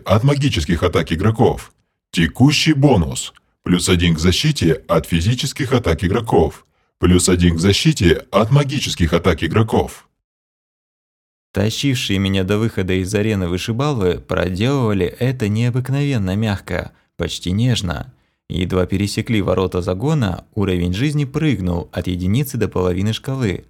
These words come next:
Speaker 2: а ко мне вновь вернулся контроль над телом. Что еще приятней, наконец-то рассеялась багровая пелена перед глазами,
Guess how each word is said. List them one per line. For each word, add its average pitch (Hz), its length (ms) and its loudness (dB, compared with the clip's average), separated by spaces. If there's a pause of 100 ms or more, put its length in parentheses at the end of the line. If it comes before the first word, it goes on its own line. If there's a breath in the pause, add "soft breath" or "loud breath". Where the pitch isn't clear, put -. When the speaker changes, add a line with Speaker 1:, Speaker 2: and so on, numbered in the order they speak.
(100)
Speaker 2:
а 87 120 -6
ко 92 140 -4
мне 90 220 0
вновь 113 320 -2
вернулся 90 440 -2
контроль 127 380 -2
над 92 160 -2
телом. 98 440 -4 (440)
Что - 260 -2
еще 95 360 0
приятней, 110 760 -2
наконец-то 104 800 -2
рассеялась 113 580 -2
багровая 110 500 0
пелена 123 420 -2
перед 90 240 -2
глазами, 110 640 -2